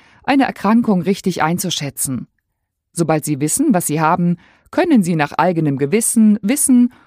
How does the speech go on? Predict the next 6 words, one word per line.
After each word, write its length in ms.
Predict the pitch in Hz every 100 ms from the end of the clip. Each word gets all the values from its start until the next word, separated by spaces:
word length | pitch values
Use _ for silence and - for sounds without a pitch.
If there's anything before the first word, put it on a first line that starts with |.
| _ _
und 320 | 226 349 -
oder 320 | - 262 294 202
mit 140 | 175
Ihrem 280 | 165 151 147
Arzt 420 | 156 190 214 -
abgesprochen 840 | 180 - 202 - 170 165 170 165